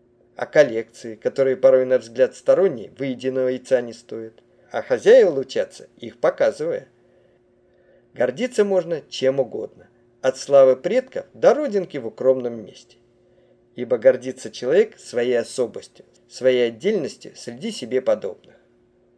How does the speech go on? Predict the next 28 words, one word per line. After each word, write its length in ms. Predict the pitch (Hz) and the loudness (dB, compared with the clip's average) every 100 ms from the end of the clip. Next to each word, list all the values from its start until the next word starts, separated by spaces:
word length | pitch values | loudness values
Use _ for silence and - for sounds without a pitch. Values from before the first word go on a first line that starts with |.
| _ _ _ _ _ | _ _ _ _ _
У 60 | 127 | 0
нас 220 | 135 - | 0 0
в 60 | 151 | 0
лагере 360 | 233 170 107 | 0 0 -6
блатные 500 | 101 123 - 196 214 | -2 -2 -2 -4 -4
требовали 520 | - 135 170 175 160 | -4 -2 -2 0 4
от 180 | 135 - | 4 4
раздатчика, 720 | 123 117 120 220 - 110 - - _ | -2 -4 -2 -2 -4 -16 -20 -20 _
чтобы 320 | - 131 127 | -6 -2 0
он 160 | 127 120 | -2 -4
на 100 | 123 | -4
кашу 380 | 208 220 - | -2 -2 -4
им 120 | 127 147 | -8 -8
плеснул 500 | 147 131 147 151 123 | -12 -12 -8 -6 -2
ложку 320 | 135 - 147 | -2 -4 -16
супа, 420 | - 113 - - _ _ _ | -14 -14 -14 -20 _ _ _
зачерпнутую 880 | 107 120 - 196 208 120 101 101 - | -8 -8 0 0 0 -10 -12 -14 -14
сверху. 640 | - - 131 104 - _ _ _ _ _ _ _ _ | -18 -10 -8 -8 -10 _ _ _ _ _ _ _ _
И 60 | 131 | -4
не 140 | 170 | -4
в 100 | 202 | 0
капле 360 | 151 147 208 240 | 2 2 -2 -4
жира 300 | 214 139 113 | -2 -2 -4
заключалась 600 | 135 151 143 143 120 113 | -8 -10 -2 2 2 0
суть 260 | - 127 | -10 -6
такого 340 | 135 - 123 120 | -4 -2 -2 -4
странного 520 | - 139 107 107 120 | -2 -2 0 -4 -6
желания. 480 | 131 139 95 - | -6 -6 -8 -10